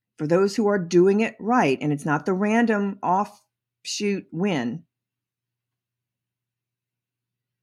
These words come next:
you will win ten to twenty percent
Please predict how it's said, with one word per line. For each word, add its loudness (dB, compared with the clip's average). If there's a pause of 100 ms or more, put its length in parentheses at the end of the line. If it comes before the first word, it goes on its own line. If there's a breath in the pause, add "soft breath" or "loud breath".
(300)
you 0
will 4
win 2 (280)
ten 2
to -4
twenty -2
percent -4